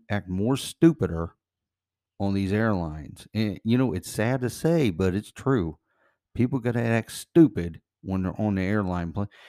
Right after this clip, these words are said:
It doesn't make no sense. Just get on the plane, act your age,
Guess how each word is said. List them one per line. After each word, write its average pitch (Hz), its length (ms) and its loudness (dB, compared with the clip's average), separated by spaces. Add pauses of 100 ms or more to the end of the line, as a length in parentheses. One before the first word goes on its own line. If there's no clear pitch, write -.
(120)
It 135 140 -6
doesn't 190 280 0
make 139 160 2
no 117 200 2
sense. - 560 -8 (680)
Just 120 240 -8
get 151 140 2
on 170 160 2
the 165 80 2
plane, 98 580 -2 (320)
act 151 320 -2
your 147 160 2
age, 95 480 -4